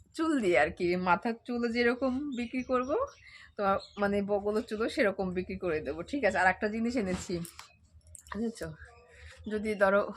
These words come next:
কারো ঘেমে যায়, বুঝতে পারছো? যদি কারো বগল দেখো ঘেমে যায়, তাহলে তুমি কি করবে? পাউডার আছে তার জন্যে। আর একটা জিনিস আছে আমার কাছে, দেখো এইটা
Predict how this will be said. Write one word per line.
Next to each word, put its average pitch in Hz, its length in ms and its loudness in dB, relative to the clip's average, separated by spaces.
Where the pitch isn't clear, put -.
কারো 190 240 6
ঘেমে 180 380 -2
যায়, 156 240 0
বুঝতে 277 300 -8
পারছো? 175 360 -6
যদি 214 200 -2
কারো 208 200 6
বগল 202 360 4
দেখো 196 260 2
ঘেমে 175 340 -2
যায়, 175 200 2
তাহলে 180 280 4
তুমি 208 200 -4
কি 226 180 -10
করবে? 214 340 -4
পাউডার 160 460 6
আছে 165 240 0
তার 175 300 2
জন্যে। 180 360 -2
আর 170 160 4
একটা 170 280 -2
জিনিস 185 280 -2
আছে 185 240 -2
আমার 170 280 -2
কাছে, - 240 -4
দেখো 165 260 -2
এইটা 214 360 2